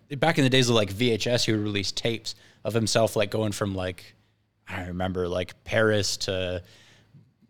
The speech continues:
I don't know, Strasbourg or something, and he'd do it in some, like, insane time 'cause the whole way he's like,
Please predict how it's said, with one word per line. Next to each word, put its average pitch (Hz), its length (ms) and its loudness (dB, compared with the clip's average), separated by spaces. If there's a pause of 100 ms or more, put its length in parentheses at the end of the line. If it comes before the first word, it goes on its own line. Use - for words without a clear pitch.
(720)
I 92 80 -12
don't 90 120 -8
know, 82 80 -10
Strasbourg 98 680 2
or 98 60 2
something, 101 360 2
and 104 100 2
he'd 110 120 2
do 117 140 6
it 107 60 4
in 107 80 -2
some, 104 180 -2
like, 95 180 -2
insane 101 400 -4
time 98 260 -6
'cause 98 100 -8
the 113 80 -4
whole 110 160 0
way 107 120 4
he's 104 100 2
like, - 120 -8